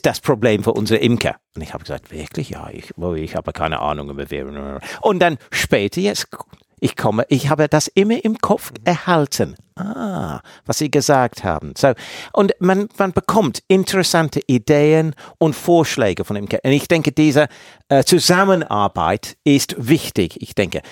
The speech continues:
Ich kann wissenschaftlich denken und so eine klare Experimente, ähm,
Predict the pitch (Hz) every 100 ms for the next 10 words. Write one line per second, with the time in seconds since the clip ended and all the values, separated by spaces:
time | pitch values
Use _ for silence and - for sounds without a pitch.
0 | - 180 - - 220 156 160 107 101 -
1 | 170 131 - 123 - 117 - 120 107 -
2 | 180 185 - 135 131 117 - - - -
3 | 120 110 110 104 - - 127 117 - -
4 | - 123 120 123 131 123 120 110 - 110
5 | 104 101 101